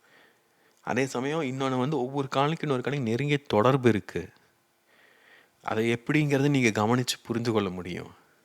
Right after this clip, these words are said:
அதனால நெட்வொர்க் மாதிரி ஒண்ணுல இருந்து இன்னொன்னு, இன்னொன்னுல இருந்து இன்னொன்னுன்னு வெவ்வேறு காணொளிகளை கவனிங்க. அதுக்குள்ள எப்படி நீங்க தொடர்ச்சி உருவாக்குதுன்னு பாருங்க. என்ன தொடர்பு இருக்கு ரெண்டுக்கும்? ஏன்னா,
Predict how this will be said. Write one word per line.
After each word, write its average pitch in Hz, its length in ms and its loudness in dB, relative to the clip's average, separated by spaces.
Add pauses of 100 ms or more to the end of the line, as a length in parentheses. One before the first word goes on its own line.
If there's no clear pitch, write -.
(420)
அதனால 127 480 2
நெட்வொர்க் 135 640 4
மாதிரி 131 560 2 (540)
ஒண்ணுல 131 340 0
இருந்து 135 240 -2
இன்னொன்னு, 120 520 0
இன்னொன்னுல 117 440 -2
இருந்து 120 280 -2
இன்னொன்னுன்னு 117 560 0 (720)
வெவ்வேறு 127 540 4
காணொளிகளை 123 500 4 (100)
கவனிங்க. 98 520 -2 (840)
அதுக்குள்ள 139 300 0
எப்படி 160 360 -4
நீங்க 139 180 -6
தொடர்ச்சி 120 380 -6
உருவாக்குதுன்னு 113 640 -4 (100)
பாருங்க. 98 440 -2
என்ன 107 300 -4
தொடர்பு 104 400 -4
இருக்கு 92 300 -8
ரெண்டுக்கும்? 95 500 -8 (800)
ஏன்னா, 135 400 0